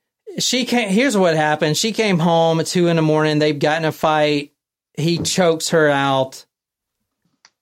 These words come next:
E-, either, th-, I wouldn't be surprised if he had already killed the daughters, but it's not like he's gonna say anything.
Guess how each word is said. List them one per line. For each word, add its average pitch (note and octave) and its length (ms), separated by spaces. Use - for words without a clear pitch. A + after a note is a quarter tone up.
E-, A3 320
either, C4 300
th-, G3 360
I G#3+ 120
wouldn't C4 220
be A#3 120
surprised G3+ 500
if F3+ 100
he A3 140
had G3+ 180
already F#3 500
killed F3+ 420
the D#3 80
daughters, D3 580
but E3+ 160
it's F#3+ 300
not G#3+ 160
like E3+ 160
he's D#3 160
gonna D3+ 120
say C3+ 200
anything. A#2 500